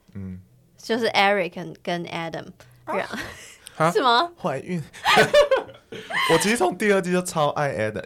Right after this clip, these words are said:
Speaker 1: 第一季就爱他。
Speaker 2: 他真的很棒欸。
Speaker 3: 我觉得 Adam 好可怜哦。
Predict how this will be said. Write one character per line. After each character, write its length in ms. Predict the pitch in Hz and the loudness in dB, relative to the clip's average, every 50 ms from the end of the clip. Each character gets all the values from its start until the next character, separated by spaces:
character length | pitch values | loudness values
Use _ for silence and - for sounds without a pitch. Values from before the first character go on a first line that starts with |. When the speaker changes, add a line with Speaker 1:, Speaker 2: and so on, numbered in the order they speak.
| - - | -8 -8
Speaker 1:
第 160 | 147 151 147 | -6 -6 -6
一 40 | 143 | -8
季 220 | - 147 123 104 | -6 -6 -6 -4
就 140 | 95 107 101 | -2 -2 -2
爱 200 | - 95 98 87 | -2 -4 -6 -6
他。 160 | 82 95 92 | -8 -10 -12
Speaker 2:
他 80 | - - | -10 -6
真 40 | |
的 460 | 508 523 508 508 523 508 508 480 440 349 | -2 -2 -2 0 0 2 2 2 2 0
很 140 | 214 185 196 | -2 -4 -6
棒 300 | - - 277 262 247 220 | 0 4 4 4 4 4
欸。 60 | 170 | 2
Speaker 3:
我 80 | 160 - | 0 2
觉 100 | 185 190 | 2 4
得 80 | 180 | 4
Adam 240 | 170 170 170 165 147 | 4 4 4 2 2
好 100 | 143 139 | 0 -2
可 180 | 139 - - 127 | -4 -6 -8 -10
怜 160 | 127 - - - - - | -10 -10 -14 -16 -16 -18
哦。 80 | - | -20